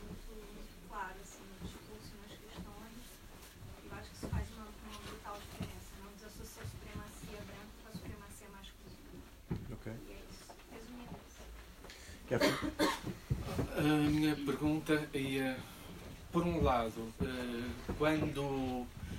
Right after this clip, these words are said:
Speaker 3: eh, eh, olhamos, por exemplo, para o espaço de representação político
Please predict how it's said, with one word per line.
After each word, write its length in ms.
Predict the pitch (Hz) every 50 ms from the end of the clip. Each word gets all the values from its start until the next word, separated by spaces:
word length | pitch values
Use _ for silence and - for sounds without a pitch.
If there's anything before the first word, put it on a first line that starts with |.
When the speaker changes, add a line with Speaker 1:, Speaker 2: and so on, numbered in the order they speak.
| - - 254
Speaker 3:
eh, 360 | 247 240 120 120 240 - 120 - - - - - - - - - - - - - - -
eh, 200 | 113 113 113 113 - - -
olhamos, 580 | 135 131 127 139 139 131 120 113 113 113 - - - -
por 120 | 127 -
exemplo, 560 | 123 117 - 135 127 123 120 113 - 117 117 113 -
para 320 | 131 127 123 120 120 120
o 420 | 113 113 110 117 113 113 113 113
espaço 600 | 107 - - - - 139 113 107 - - - 117 110
de 80 | 113
representação 720 | 110 - - - 113 113 120 123 120 123 117 - 131 120 117
político 760 | 110 - 117 117 123 123 120 - - 117 110 - - 110